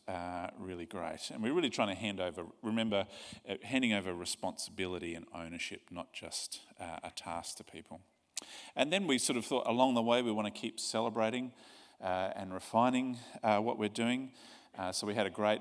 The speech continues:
so we did some interviews up the front from, there were just some people who really grasped the concept of kind of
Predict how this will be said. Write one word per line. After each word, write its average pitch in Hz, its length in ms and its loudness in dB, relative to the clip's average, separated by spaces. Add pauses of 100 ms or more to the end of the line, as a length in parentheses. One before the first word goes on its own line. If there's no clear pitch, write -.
so 104 120 -4
we 101 80 0
did - 160 -4
some 107 160 -2
interviews 113 420 0
up 110 160 2
the 104 60 -4
front 117 420 -2
from, 101 380 -4
there 110 80 0
were 139 60 -2
just 226 180 -2
some 143 140 0
people 120 320 0
who 104 100 0
really 110 440 2
grasped 101 460 -2
the 98 80 -6
concept - 560 -6
of 92 280 -8
kind 92 220 -6
of 92 140 -4